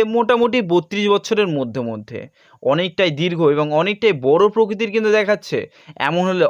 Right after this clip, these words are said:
অবশ্যই খুব বড় অ্যাক্সিডেন্টাল যোগ বা খুব বড় দুর্ঘটনা কিন্তু বোঝানো হচ্ছে নিজ লাইফের মধ্যে। হতে পারে অ্যাক্সিডেন্টাল অথবা হতে পারে লাইফে কোনো সমস্যা, বিশাল বড় আকৃতির সমস্যা, এটা কিন্তু অবশ্যই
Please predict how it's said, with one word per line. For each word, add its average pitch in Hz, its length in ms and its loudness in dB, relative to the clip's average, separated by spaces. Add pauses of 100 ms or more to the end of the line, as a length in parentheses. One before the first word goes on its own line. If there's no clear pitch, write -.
অবশ্যই 180 500 0 (480)
খুব 196 180 -2 (100)
বড় 139 260 4 (160)
অ্যাক্সিডেন্টাল 190 800 0
যোগ 202 240 4 (140)
বা 123 120 0
খুব 151 280 -6
বড় 123 240 2
দুর্ঘটনা 156 560 -4
কিন্তু 180 440 -4
বোঝানো 123 420 -4
হচ্ছে 117 280 -8
নিজ 123 220 -6
লাইফের 110 340 -4
মধ্যে। 101 340 -14 (520)
হতে 180 340 2
পারে 139 320 0 (440)
অ্যাক্সিডেন্টাল 143 800 -4 (320)
অথবা 196 400 2
হতে 185 320 2
পারে 214 260 2 (280)
লাইফে 226 340 2
কোনো 220 180 -4 (100)
সমস্যা, 214 380 -2
বিশাল 135 340 -4 (160)
বড় 127 160 0 (120)
আকৃতির 135 460 -8
সমস্যা, 95 380 -10 (140)
এটা 139 160 -6
কিন্তু 147 280 -6
অবশ্যই 180 420 -2